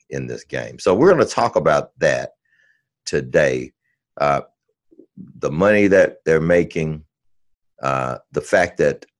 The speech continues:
the players themselves are poorly compensated, and in some cases, not compensated. Uh, the fact that, yes, I mentioned that twenty-four schools are making a hundred million.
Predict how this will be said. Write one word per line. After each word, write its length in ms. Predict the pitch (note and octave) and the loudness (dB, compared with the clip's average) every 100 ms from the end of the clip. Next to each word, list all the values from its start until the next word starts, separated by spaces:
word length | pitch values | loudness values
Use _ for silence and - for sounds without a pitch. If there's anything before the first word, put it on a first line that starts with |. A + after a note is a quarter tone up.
| - | -8
the 240 | D2 C2+ B1+ _ | -4 -4 -6 _
players 520 | - A2+ A2 G2+ F2+ | -2 4 6 4 2
themselves 800 | E2+ D2+ - F2+ E2+ D#2+ D#2 C#2 - _ _ _ _ - | -4 -6 0 4 4 4 0 -6 -16 _ _ _ _ -8
are 200 | C2+ C#2+ | -6 -4
poorly 580 | - - C#3 B2 G2 E2+ | 2 2 6 6 4 2
compensated, 920 | - D#2 C#2+ C#2+ E2 D2+ D2 D2 - _ _ _ _ _ _ - | -2 -4 -4 -4 0 0 0 -4 -8 _ _ _ _ _ _ -8
and 120 | D#2 | -6
in 60 | |
some 300 | D2 F#2 E2+ D#2+ - _ | -4 -2 -2 -4 -16 _
cases, 540 | - D#2 D2 D2 C2+ - | -2 -2 -2 -8 -10 -14
not 320 | - F2+ F#2 - | -6 -4 -4 -4
compensated. 800 | E2 C#2+ C#2 - C2+ C2+ C2+ - _ _ _ _ _ _ _ _ - | -6 -6 -8 -6 -4 -4 -6 -12 _ _ _ _ _ _ _ _ -2
Uh, 220 | D#2+ D#2+ | 0 0
the 100 | - | -2
fact 380 | - A2+ G2+ G2 | -2 2 2 2
that, 280 | E2 D2+ - _ _ _ - | 0 0 -4 _ _ _ -10
yes, 460 | E2 F#2 E2+ - - _ | 2 4 4 0 -14 _
I 140 | - E2+ | -6 -2
mentioned 400 | F2+ E2 E2 D2 | -2 -2 -4 -2
that 160 | C#2 - | -4 -4
twenty-four 580 | - B2 A#2 - D#2+ | -6 -2 -2 0 -2
schools 440 | D#2 - D#2 D2+ C#2+ | -2 -4 -2 -2 -6
are 60 | |
making 320 | C#2 D2 D2 C#2+ | -4 -4 -4 -6
a 60 | |
hundred 320 | D2+ C#2 C#2 | -6 -6 -8
million. 420 | C#2 D2 C#2+ C#2 | -4 -2 -2 -6